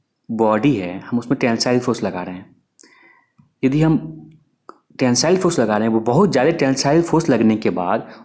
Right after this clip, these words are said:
वो बहुत कम इलोंगेट करता है, तो मतलब क्या हुआ कि ये बॉडी जो है, ये बॉडी जो मेरा बहुत ज़्यादा स्टिफ है, यदि वो ज-, ज़्यादा इलोंगेट कर जाए तो इसका मतलब होगा वो मेरी बॉडी कम स्टिफ है। तो a material's ability to resist significant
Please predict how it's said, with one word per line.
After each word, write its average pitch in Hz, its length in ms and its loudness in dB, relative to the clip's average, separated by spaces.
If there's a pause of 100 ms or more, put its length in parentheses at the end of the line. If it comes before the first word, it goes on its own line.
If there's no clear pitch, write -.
वो 123 60 -4
बहुत 170 340 0
कम 175 200 0
इलोंगेट 117 400 2
करता 98 320 -8
है, 101 180 -10 (120)
तो - 80 -2
मतलब 160 340 0
क्या 113 140 -2
हुआ 95 220 -2 (340)
कि 131 80 -6
ये 135 180 4
बॉडी 131 400 4
जो 139 120 2
है, 104 140 0
ये 120 180 2
बॉडी 123 300 2
जो 127 140 2
मेरा 113 260 0
बहुत 120 240 0
ज़्यादा 107 360 0
स्टिफ - 340 -4
है, 95 220 -10 (460)
यदि 123 460 0 (300)
वो 120 100 2
ज-, 120 80 -2
ज़्यादा 113 360 2
इलोंगेट 175 440 4
कर 104 160 -2
जाए 98 320 -2
तो - 340 -8
इसका 120 180 -2
मतलब 135 300 2
होगा 135 120 0
वो 139 140 4
मेरी 139 160 2
बॉडी 120 320 2 (320)
कम 175 200 4
स्टिफ - 360 -4
है। 98 100 -8
तो - 120 -8
a 120 180 -2
material's 185 580 4 (200)
ability 131 420 0
to 165 120 2
resist 120 540 0
significant 120 640 0